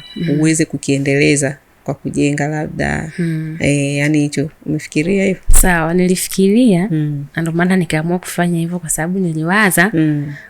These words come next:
Speaker 1: kwamba nije kwanza, kabla sijanunua hicho kiwanja,
Speaker 2: Mm.
Speaker 1: nije kwanza niongee na Saruni
Speaker 2: Mhm.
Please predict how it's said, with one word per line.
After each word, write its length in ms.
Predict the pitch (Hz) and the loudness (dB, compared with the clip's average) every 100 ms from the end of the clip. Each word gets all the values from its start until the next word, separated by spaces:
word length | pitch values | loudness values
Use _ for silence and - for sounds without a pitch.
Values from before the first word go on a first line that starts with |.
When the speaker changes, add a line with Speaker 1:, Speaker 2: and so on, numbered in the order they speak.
| - | -8
Speaker 1:
kwamba 400 | - 185 185 180 | -2 0 2 0
nije 240 | 185 202 | 0 0
kwanza, 280 | 185 233 208 | 2 2 2
kabla 260 | - 254 254 | 2 2 2
sijanunua 460 | - 190 180 196 196 | 4 4 6 6 4
hicho 200 | 180 170 | 2 0
kiwanja, 560 | 175 165 147 147 160 | 2 2 2 2 2
Speaker 2:
Mm. 80 | 151 | 2
Speaker 1:
nije 200 | 175 175 | 0 0
kwanza 240 | 175 175 | 0 0
niongee 360 | 165 160 160 196 | -2 -2 0 0
na 180 | 175 156 | 2 2
Saruni 840 | - 208 226 226 240 254 247 269 | 2 4 4 4 4 4 4 2
Speaker 2:
Mhm. 400 | 160 147 151 175 | 0 0 -2 -4